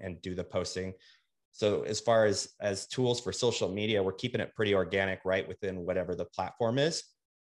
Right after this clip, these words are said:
Um, but I, I personally, like, any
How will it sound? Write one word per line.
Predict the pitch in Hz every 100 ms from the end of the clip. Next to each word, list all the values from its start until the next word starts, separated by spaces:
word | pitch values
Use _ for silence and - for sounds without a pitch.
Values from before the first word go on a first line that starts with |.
| _ _ _ - - - -
Um, | 95 98 95 90 - _ - - - - _ _ _ _ _ _ _ _ _ _ _ _
but | -
I, | 123 135 -
I | 143
personally, | 139 175 165 160 135 -
like, | 120 -
any | 147 175 185 -